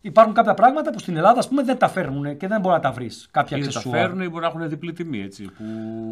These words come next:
Speaker 1: Σε οποιαδήποτε περίπτωση μπορείς να πεις εκεί, σαν ελεύθερος επαγγελματίας, θα σου στείλει κανονικά η Amazon, ο πολιτής από εκεί, το
Speaker 2: Το
Speaker 1: τιμολόγιο,
Speaker 2: τιμολόγιο.
Speaker 1: το invoice, και εσύ απλά θα το περάσεις,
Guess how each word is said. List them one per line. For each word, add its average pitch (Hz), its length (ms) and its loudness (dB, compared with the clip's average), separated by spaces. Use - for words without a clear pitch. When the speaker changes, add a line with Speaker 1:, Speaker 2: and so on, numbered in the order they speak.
Speaker 1:
Σε - 160 -8
οποιαδήποτε 220 500 -2
περίπτωση 254 520 -4
μπορείς 208 360 4
να 202 100 4
πεις 175 160 -4
εκεί, 180 220 -6
σαν 180 180 -4
ελεύθερος 170 360 -6
επαγγελματίας, 139 760 -4
θα 185 80 -2
σου 165 120 -6
στείλει 233 320 -2
κανονικά 175 680 6
η 170 100 -6
Amazon, 160 260 0
ο 151 60 -4
πολιτής 156 460 -6
από 151 200 -4
εκεί, 143 400 -4
το 240 100 -2
Speaker 2:
Το 226 60 4
Speaker 1:
τιμολόγιο, 147 600 0
Speaker 2:
τιμολόγιο. 240 220 0
Speaker 1:
το 180 100 -8
invoice, 156 600 -4
και 311 80 -6
εσύ 262 180 -4
απλά 233 240 4
θα 240 60 -4
το 196 80 -10
περάσεις, 185 520 0